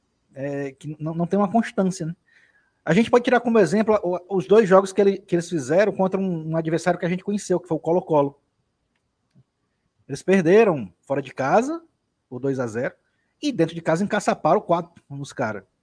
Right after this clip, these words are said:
Então, o time no Beira-Rio tem uma personalidade,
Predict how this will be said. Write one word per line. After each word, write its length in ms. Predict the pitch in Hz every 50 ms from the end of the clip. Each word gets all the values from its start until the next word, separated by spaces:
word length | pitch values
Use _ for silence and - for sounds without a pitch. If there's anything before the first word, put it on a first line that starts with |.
| _ _ _ _ _ _
Então, 500 | 127 123 110 104 110 95 - _ - 95
o 180 | - - 110
time 220 | _ - - 175 202
no 80 | 202
Beira-Rio 480 | 170 165 175 175 165 135 131 139 175 190
tem 140 | 392 233 220
uma 80 | 233
personalidade, 760 | - 233 214 - 220 208 202 196 160 156 170 202 - - -